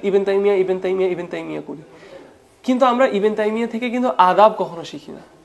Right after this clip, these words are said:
ইবনে তাইমিয়ার সবচেয়ে বড় দুশমন যারা ছিল, যারা ওনাকে সাফার করেছে, তারা যখন মারা গেছেন, তার family মেম্বার্সদের কাছে গিয়ে ইবনে তাইমিয়া কি বলেছেন?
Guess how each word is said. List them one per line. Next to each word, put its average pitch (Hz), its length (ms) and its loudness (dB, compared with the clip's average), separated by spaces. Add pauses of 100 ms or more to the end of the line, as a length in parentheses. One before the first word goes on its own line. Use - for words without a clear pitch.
(480)
ইবনে 233 260 2
তাইমিয়ার 190 500 6
সবচেয়ে 208 340 -4
বড় 170 180 0
দুশমন 170 420 -2
যারা 175 240 0
ছিল, 147 420 -10 (960)
যারা 170 280 6
ওনাকে 214 280 2
সাফার 220 420 -2
করেছে, 165 400 -10
তারা 190 360 -4
যখন 233 240 -4
মারা 175 280 -4
গেছেন, 180 420 -8
তার 226 240 8
family 226 360 -2
মেম্বার্সদের 226 460 -4
কাছে 208 280 -6
গিয়ে 185 280 -4
ইবনে 170 160 -6
তাইমিয়া 170 380 -6
কি 185 160 -10
বলেছেন? 175 440 -10